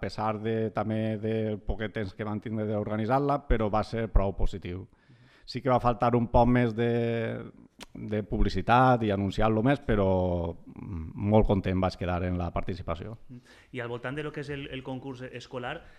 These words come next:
Speaker 2: eh, bueno, suposa que ja passareu per escoles i per, i per
Speaker 1: Sí.
Speaker 2: institut.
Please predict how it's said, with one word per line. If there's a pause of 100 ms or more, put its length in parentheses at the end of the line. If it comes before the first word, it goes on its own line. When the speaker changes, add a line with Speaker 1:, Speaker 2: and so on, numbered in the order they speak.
(120)
Speaker 2:
eh,
bueno,
suposa
que
ja
passareu
per
escoles
i
per,
i
per
Speaker 1:
Sí.
Speaker 2:
institut.